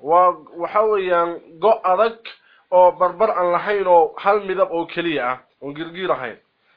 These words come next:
Culimada qaybo ka midna waxay yidhaaheen sida Thaclab oo kale.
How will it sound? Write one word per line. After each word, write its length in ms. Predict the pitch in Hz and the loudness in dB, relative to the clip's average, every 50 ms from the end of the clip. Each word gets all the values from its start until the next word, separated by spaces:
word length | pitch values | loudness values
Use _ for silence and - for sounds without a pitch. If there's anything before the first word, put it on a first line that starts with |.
| _ _ _ _ _ _ _ _ _ _ - | _ _ _ _ _ _ _ _ _ _ -6
Culimada 280 | 165 202 240 262 247 254 | 0 2 4 4 4 4
qaybo 180 | 233 240 247 247 | 2 0 0 0
ka 120 | 247 240 | -6 -6
midna 200 | 240 240 226 214 | -4 -2 -2 -2
waxay 200 | 208 185 220 233 220 | -2 -2 0 -2 -2
yidhaaheen 640 | 208 185 170 170 170 151 156 170 170 175 175 170 - | 0 2 0 0 0 -2 -4 -4 -4 -4 -4 -8 -12
sida 320 | - - 220 220 214 208 208 - - | -16 -14 -8 -6 -6 -6 -8 -6 -2
Thaclab 420 | - 254 247 170 226 220 220 214 202 | 0 2 2 2 2 0 0 0 0
oo 140 | 196 175 | 0 -2
kale. 360 | - - 135 120 117 117 120 | -4 -6 -10 -10 -10 -10 -10